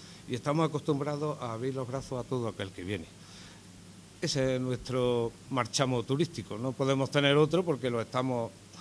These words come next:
lo estamos chapando ahora mismo, lo estamos prensando y lo estamos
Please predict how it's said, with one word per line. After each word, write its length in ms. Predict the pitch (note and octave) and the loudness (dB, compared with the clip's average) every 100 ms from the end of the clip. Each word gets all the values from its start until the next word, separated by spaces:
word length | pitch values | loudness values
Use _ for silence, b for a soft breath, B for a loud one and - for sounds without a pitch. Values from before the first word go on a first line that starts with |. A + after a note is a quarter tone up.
| B B B - | B B B -10
lo 80 | A2+ | -4
estamos 280 | - D3 | -2 -2
chapando 460 | D3 A#2 C3+ B2 A#2 | 0 0 2 2 2
ahora 160 | A2+ B2 | 0 0
mismo, 280 | F3+ A#2 | 0 0
lo 60 | F#2 | -4
estamos 400 | F2 A#2+ B2 A#2 - | -4 -4 -2 -4 -6
prensando 540 | A#2 G#2 C#3+ C#3 D3 | -6 -2 -2 0 -2
y 40 | C3+ | -2
lo 60 | |
estamos 420 | G#2+ B2 B2 A#2+ | -4 -4 -4 -4